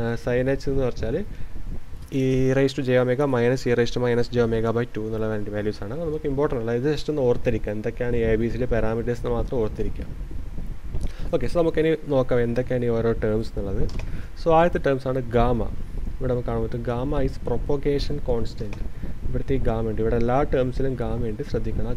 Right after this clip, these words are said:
ഗാമയാണ് എന്ത്? Propagation constant, where gamma is equal to alpha plus J beta. അതായത് ഈ propagation constant ഒരു complex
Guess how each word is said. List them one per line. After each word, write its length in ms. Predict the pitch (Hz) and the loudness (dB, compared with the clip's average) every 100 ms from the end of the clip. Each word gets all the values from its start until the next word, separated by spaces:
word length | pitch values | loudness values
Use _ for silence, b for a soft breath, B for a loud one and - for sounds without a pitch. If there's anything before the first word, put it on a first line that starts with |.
| 117 | -2
ഗാമയാണ് 360 | 113 117 123 110 | -2 0 2 0
എന്ത്? 120 | 110 107 - | 0 0 2
Propagation 540 | 110 117 127 131 - 127 | 2 2 2 0 -2 -2
constant, 440 | 120 113 - 110 - B B B - | -2 -2 -2 -4 -6 B B B 2
where 160 | 131 123 123 | 4 4 0
gamma 280 | 117 143 147 | 0 0 0
is 60 | - 127 | 0 0
equal 200 | 123 123 | 0 0
to 40 | - 139 135 | -2 0 2
alpha 360 | 151 156 160 156 - | 2 2 0 0 2
plus 160 | 139 131 117 | 0 2 0
J 100 | 117 | 2
beta. 160 | 113 123 123 | 2 0 2
അതായത് 300 | 131 135 143 156 | 4 4 2 0
ഈ 20 | 170 B B - | 0 B B -4
propagation 540 | 123 - 139 143 160 156 | -2 0 2 2 0 0
constant 460 | 131 120 - 113 110 117 120 - | 0 0 -2 -2 0 0 -2 -2
ഒരു 140 | 127 127 135 B B - 135 | 2 2 0 B B 0 6
complex 500 | 139 151 160 - | 6 6 2 0